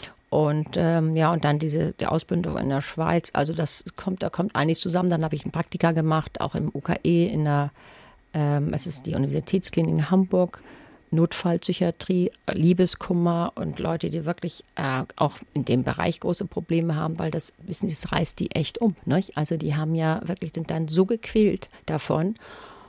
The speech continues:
Und, aber wenn man die ein Stück des Weges mitbegleiten kann und man merkt, dass die langsam wieder aufleben, das ist schon echt ein gutes Gefühl und es ist toll.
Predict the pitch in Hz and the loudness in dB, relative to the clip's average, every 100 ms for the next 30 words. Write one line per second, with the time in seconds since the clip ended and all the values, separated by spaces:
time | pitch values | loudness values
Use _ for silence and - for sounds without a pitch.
0 | - _ _ 170 165 165 170 - 175 196 | -20 _ _ 0 2 0 -2 -6 -2 -2
1 | 185 202 202 202 208 - 247 - 226 226 | 2 2 4 2 0 -2 -4 -2 -2 0
2 | 208 185 - 208 214 202 - 185 - 196 | 2 2 2 2 2 0 0 0 0 0
3 | 175 170 175 180 185 190 202 214 - - | -2 -2 0 4 6 6 6 2 0 0
4 | 190 185 196 180 180 170 190 233 - 175 | 2 4 4 4 2 2 0 0 2 6
5 | 160 160 156 147 - 185 180 196 - 202 | 8 8 4 -4 -2 -2 0 -4 -2 -4
6 | - 180 220 185 196 180 - 185 - 190 | -2 -6 -4 -4 -4 -4 -8 -4 -2 0
7 | 175 170 - 165 151 | 0 -2 -2 -2 -2